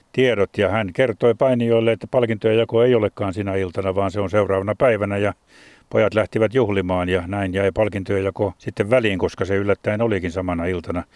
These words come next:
Mutta se kuninkaan luona vierailu, niin siinä ilmeisesti kävi myös niin, että Lenni Viitala ei sinne lähtenyt. Ainakin omalle pojalleen hän on kertonut, että ei hän, ei, eivät he olleet kuninkaan kanssa tuttuja, ei hän halunnut lähteä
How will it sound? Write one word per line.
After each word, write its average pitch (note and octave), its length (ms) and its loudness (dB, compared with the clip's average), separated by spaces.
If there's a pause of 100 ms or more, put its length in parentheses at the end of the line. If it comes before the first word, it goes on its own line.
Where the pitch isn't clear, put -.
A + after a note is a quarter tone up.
(340)
Mutta G2 260 0
se G#2 180 0
kuninkaan D3 520 2
luona F#2+ 240 2
vierailu, F#2 480 2
niin F2+ 160 -4
siinä A#2 360 2 (360)
ilmeisesti G#2+ 640 0
kävi A#2+ 260 2
myös A#2+ 320 2
niin, A#2 200 2
että G#2 220 -2
Lenni G#2+ 240 0
Viitala G2 420 2
ei G#2 120 0
sinne G#2+ 320 -4
lähtenyt. G#2 680 -4 (500)
Ainakin G2+ 280 -2
omalle G#2 340 2
pojalleen F#2+ 420 2
hän G2+ 140 0
on F#2 80 -4
kertonut, F#2 540 -2
että - 240 -2
ei F2 140 2
hän, F#2 220 -2 (640)
ei, G2 160 -4
eivät G#2+ 460 0
he A2 60 2
olleet G2+ 260 2
kuninkaan F#2+ 400 -4
kanssa F#2 200 -4
tuttuja, F2+ 580 -4
ei F#2 60 -2
hän F#2+ 160 -2
halunnut F2+ 260 -4
lähteä F#2 320 -4